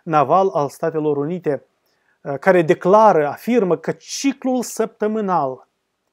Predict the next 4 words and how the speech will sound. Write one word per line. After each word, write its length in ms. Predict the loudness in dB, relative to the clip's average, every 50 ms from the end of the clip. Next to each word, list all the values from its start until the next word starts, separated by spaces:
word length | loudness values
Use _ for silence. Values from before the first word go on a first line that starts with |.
| _ _ _
nu 440 | -8 -6 -4 -2 0 0 0 -2
s-a 200 | -2 -4 -6 -8
schimbat 640 | -8 -10 -12 -12 -12 -8 -6 -4 -4 -4 -4 -8 _ _ _ _ _ _ _ _ _
niciodată. 800 | -16 -16 -16 -14 -14 -14 -12 -12 -12 -12 -14 -16 -20 -20 _